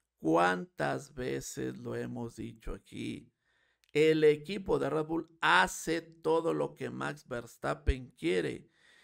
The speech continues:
y hacen todo para que Max tenga el mejor auto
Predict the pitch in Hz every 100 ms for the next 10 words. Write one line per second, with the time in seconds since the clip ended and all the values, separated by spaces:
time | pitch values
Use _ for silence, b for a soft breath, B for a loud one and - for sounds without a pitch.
0 | b - 165 180 - 170 147 147 160 160
1 | 156 160 160 135 127 127 - 131 143 -
2 | 147 147 139 123 123 - 131 131 135 -
3 | 139